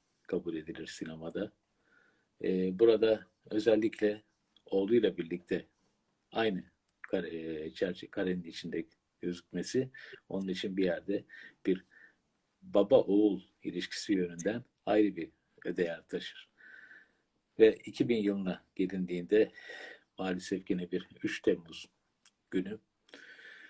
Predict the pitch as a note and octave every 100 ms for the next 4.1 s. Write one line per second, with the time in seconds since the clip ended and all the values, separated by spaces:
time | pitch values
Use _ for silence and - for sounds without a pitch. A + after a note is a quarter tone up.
0 | - _ - - F#2 - F#2 G2 G2+ F2+
1 | F2+ F2 F2 F#2 G2 F2+ F#2 G2 G2+ -
2 | F2+ - G#2 - _ - _ _ - F#2
3 | F2+ F2 F#2 F#2 F#2 F#2 F2 - F2 F#2
4 | A2+